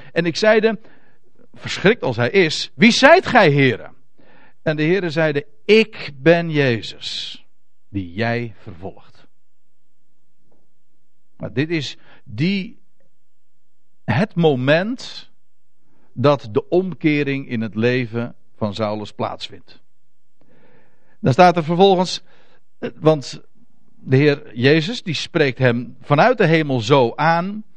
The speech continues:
en hij ligt daar nog op de, op de grond. Hij is, eh, op, op dat moment ook blind geworden, voor een paar dagen lang zelfs.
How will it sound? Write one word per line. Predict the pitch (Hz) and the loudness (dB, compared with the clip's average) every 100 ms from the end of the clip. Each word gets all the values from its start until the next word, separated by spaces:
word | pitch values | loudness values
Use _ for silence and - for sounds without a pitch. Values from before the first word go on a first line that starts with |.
| - | -8
en | - 131 | -2 0
hij | 135 | 2
ligt | 220 - | 0 0
daar | 160 | -2
nog | 135 | -2
op | 127 131 | -6 -4
de, | 113 107 101 98 - - 110 - | -2 -2 -6 -10 -16 -8 -8 -6
op | 143 139 | -6 -6
de | 107 | -6
grond. | 90 160 190 196 - - - - - - - - - - - - | 2 2 2 -4 -14 -18 -18 -18 -18 -18 -18 -18 -18 -18 -16 -16
Hij | - - 131 127 | -16 -4 0 0
is, | 117 | 0
eh, | 135 120 117 113 - | -4 -2 -4 -6 -10
op, | 120 | -2
op | 143 139 | -2 0
dat | 123 143 | 0 0
moment | 143 139 127 | 0 0 0
ook | 120 92 | -2 2
blind | 123 175 - | 2 2 0
geworden, | 175 156 175 | 0 2 2
voor | - 151 | 2 0
een | 117 | 0
paar | - 156 127 | 0 0 0
dagen | 117 110 107 | -2 -2 -4
lang | 107 127 175 | -4 -4 -4
zelfs. | 139 139 147 | -4 -4 -6